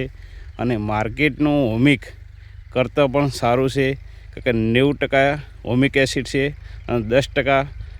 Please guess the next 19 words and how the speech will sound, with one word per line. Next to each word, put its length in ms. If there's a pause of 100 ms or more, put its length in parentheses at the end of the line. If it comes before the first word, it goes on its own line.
(120)
જે 120
મિનરલ્સની 680
જરૂર 240
પડે 280
છે 100 (220)
તે 120
પણ 240
આમાં 300 (640)
વાપરેલું 560
છે. 160 (360)
અને 220
સાથે 380
સાથે 260
એટી 320
નાઇન 160
સ્ટીકર 400
આપણું 300
છે. 120 (480)
તો 100